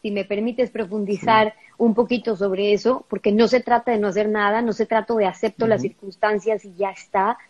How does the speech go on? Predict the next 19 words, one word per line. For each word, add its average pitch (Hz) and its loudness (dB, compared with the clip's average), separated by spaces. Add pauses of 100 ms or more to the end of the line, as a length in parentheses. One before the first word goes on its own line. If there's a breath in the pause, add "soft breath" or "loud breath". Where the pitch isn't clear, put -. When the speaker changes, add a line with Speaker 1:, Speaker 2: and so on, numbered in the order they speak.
(340 soft breath)
Speaker 1:
pero 226 6
Speaker 2:
Ujú. 127 -4
Speaker 1:
cómo 269 2
al 220 2
aceptar 247 -2
nuestra 226 -8
propia 233 -4
realidad, 214 -2
aún 196 -2
sabiendo 220 -6
que 214 -8
hay 202 -2
cosas 214 -8
que 202 -6
podemos 196 -2
cambiar, 196 -2
mutar 202 -4
o 202 -6
transformar, 202 -2